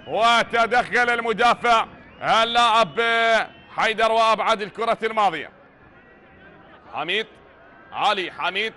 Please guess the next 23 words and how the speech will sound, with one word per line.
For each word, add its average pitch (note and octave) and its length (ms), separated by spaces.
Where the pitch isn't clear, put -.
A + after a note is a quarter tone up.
وهناك F3+ 680
اياد F3+ 360
عبد F3 320
فرحان، F3+ 520
محمد D3 400
جبار D#3+ 420
وسالم E3+ 680
احمد F#3 480
واياد E3 500
عبد E3 360
فرحان، G#3 500
هذا F3+ 240
الثلاثي E3+ 640
الذي C#3 200
يقود F3+ 360
هجوم F3+ 460
الميناء G3 520
بهذه D3 440
المباراة، D3+ 420
وهم D#3+ 260
يبحثون E3 500
عن D3+ 300
هدف E3 240